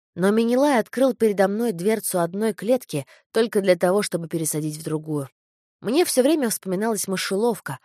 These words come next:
как мгновенно она захлопывалась. Минилай, который сначала показался мне таким прямым и открытым,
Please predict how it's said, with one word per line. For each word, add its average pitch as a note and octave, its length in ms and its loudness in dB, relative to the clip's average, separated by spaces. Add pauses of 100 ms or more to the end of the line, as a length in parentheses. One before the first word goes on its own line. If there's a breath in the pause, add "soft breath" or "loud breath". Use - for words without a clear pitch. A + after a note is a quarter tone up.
(160)
как A3 280 0
мгновенно G3 680 2
она F#3 160 -2
захлопывалась. F3 840 -4 (380)
Минилай, G#3+ 480 4
который F#3+ 320 0
сначала G3 400 0
показался F3 520 -2
мне F3 140 -4
таким F3+ 320 -4
прямым F#3+ 560 -2
и E3+ 60 0
открытым, D#3+ 580 -4